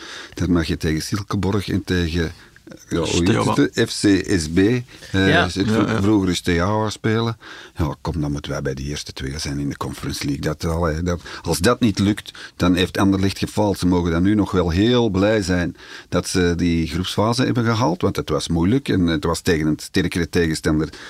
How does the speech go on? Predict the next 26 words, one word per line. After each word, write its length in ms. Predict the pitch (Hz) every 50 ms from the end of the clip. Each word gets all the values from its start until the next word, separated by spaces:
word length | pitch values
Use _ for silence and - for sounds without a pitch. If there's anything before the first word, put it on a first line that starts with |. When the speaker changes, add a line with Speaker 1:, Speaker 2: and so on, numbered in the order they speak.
| - -
Speaker 1:
dan 160 | - 82 85
die 140 | 80 80 78
twee 240 | - 87 87 87 85
die 140 | 85 87
ik 120 | 85 80 -
nu 120 | 92 82
net 180 | 80 80 78 -
heb 120 | - -
genoemd, 400 | - - - 82 98 - 117 -
eh, 480 | 123 120 113 110 120 123 117 120 120 117
Steaua 480 | 107 - - 123 117 113 113 117 113
Boekarest 520 | 104 104 117 - - 120 127 120 - - -
en, 160 | - 117 120
eh, 260 | 117 113 113 110 107
en 80 | 120 117
Silkeborg. 600 | - - 120 127 123 - 123 117 127 135 135 - - -
Speaker 3:
Mhm. 120 | 156 139 131 147 - -
Speaker 1:
Dus, 280 | - - 73 - - -
eh, 80 | - - - - - - - -
zij 180 | - - 82
moeten 280 | 80 92 95 90 - 85
bij 140 | 82 82 82
de 100 | 76 78
eerste 300 | 78 80 82 - - -
twee 260 | - 80 71 73 73
zijn. 280 | 69 67 71 76 71